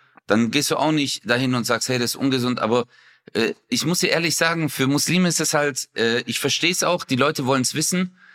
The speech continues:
aber, äh, du hörst halt das auch jedes Jahr. Jedes Jahr hörst du immer so, „Oh mein Gott, ey, das ist so ungesund.“ Du bist voll interessiert, weißt du?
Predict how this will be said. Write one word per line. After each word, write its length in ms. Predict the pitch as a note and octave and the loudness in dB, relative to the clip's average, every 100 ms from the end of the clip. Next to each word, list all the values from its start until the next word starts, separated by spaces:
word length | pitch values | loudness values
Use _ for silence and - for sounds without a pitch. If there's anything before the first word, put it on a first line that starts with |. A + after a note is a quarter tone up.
| - - _ - | -20 -20 _ -2
aber, 420 | G#2+ B2 A2+ - | 2 2 2 0
äh, 440 | A2+ A2 A2 G#2+ - _ - | 0 2 0 -2 -8 _ -2
du 100 | A#2+ | 0
hörst 240 | C#3+ D#3 | 2 2
halt 180 | D3 C3+ | 0 0
das 120 | C#3+ | 0
auch 160 | A#2 B2+ | 0 -2
jedes 440 | B2+ C#3 D3+ C#3+ B2+ | -2 0 0 0 0
Jahr. 280 | A#2 F#2 - _ _ _ _ _ - | 0 0 -6 _ _ _ _ _ -2
Jedes 300 | A2+ B2+ B2+ | 2 2 2
Jahr 120 | C3+ | 2
hörst 220 | B2+ A#2+ | 2 0
du 60 | A#2 | 0
immer 180 | A#2 G2+ | 2 2
so, 280 | G#2+ G2 - _ _ _ _ | 2 0 -4 _ _ _ _
„Oh 60 | G2+ | 0
mein 200 | G#2+ G2 | 0 4
Gott, 420 | G#2+ G2+ - - - | 2 2 -4 -8 -4
ey, 340 | G2 G2+ E2 - | 0 0 -2 -2
das 180 | G#2+ G#2+ | -2 0
ist 100 | - | 2
so 140 | B2 | 2
ungesund.“ 600 | G#2+ A2+ G2 F2+ D#2 - _ _ _ - | 4 2 2 0 -4 -8 _ _ _ 0
Du 140 | C#3 | 2
bist 180 | D#3 - | 2 0
voll 240 | F3 E3+ | 0 0
interessiert, 800 | D3+ - D#3 - F3 A2+ - - _ - | 0 0 -2 0 0 -2 -4 -14 _ -6
weißt 220 | F2+ - | -2 0
du? 140 | C#3 | 0